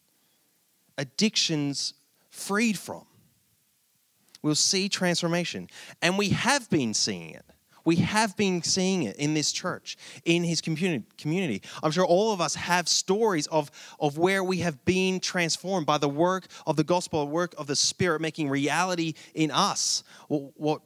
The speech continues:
Jesus has done in our lives. And all of us need more of it, more transformation.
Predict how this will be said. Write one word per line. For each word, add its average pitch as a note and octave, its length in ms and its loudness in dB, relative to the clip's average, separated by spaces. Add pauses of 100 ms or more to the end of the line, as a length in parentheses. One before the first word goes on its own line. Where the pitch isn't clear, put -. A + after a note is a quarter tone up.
(180)
Jesus E3 360 2
has C3+ 180 0
done D#3 340 0
in D3 120 2
our C#3 140 2
lives. C3+ 640 -2 (1040)
And D3 140 -4
all A3+ 300 4
of D3+ 100 -2
us - 380 -6 (320)
need E3+ 440 2
more D#3+ 440 2
of G#2+ 80 -6
it, - 180 -14 (1120)
more E3 240 0
transformation. G#2+ 800 -6